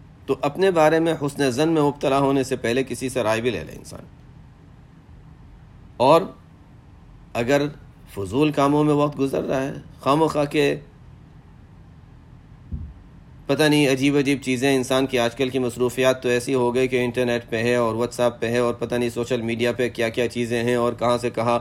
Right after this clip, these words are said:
اور بعض لوگ YouTube پہ ہیں اور پتہ نہیں کہاں کہاں کن کن فضولیات میں لگے ہوئے ہیں۔ گناہ، گناہ اپنی جگہ جائز کاموں میں اگر ہیں تو فضولیات میں، اس کا مطلب ہے کہ اللہ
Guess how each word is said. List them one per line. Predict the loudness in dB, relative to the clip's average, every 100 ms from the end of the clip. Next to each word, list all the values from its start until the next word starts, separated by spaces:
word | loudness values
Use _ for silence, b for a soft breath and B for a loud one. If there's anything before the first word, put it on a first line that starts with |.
| B B B
اور | -2 -2
بعض | 2 0 2
لوگ | 0
YouTube | 0 -4 -2 -4 -2
پہ | 0
ہیں | 2
اور | 0
پتہ | -2 -2
نہیں | -2 -2
کہاں | -2 -2 0
کہاں | 2 2
کن | 2 0
کن | 0 -2
فضولیات | 0 2 4 6 4 2
میں |
لگے | 2 4 4
ہوئے | 4 2
ہیں۔ | 0 B B B -6 0
گناہ، | 4 6 4
گناہ | 4 2 4
اپنی | 2 0
جگہ | 2 4 4 4 2
جائز | 2 2 0
کاموں | 2 2 2
میں | 2
اگر | 2 2
ہیں | 2 2
تو | -2
فضولیات | -2 0 2 2 0 -2
میں، | -10 -12 -20 -20 -20 -20 -20 -20 -20 -20 -20 -14
اس |
کا | -8
مطلب | -8 -4 -4
ہے | -2
کہ | -2
اللہ | -2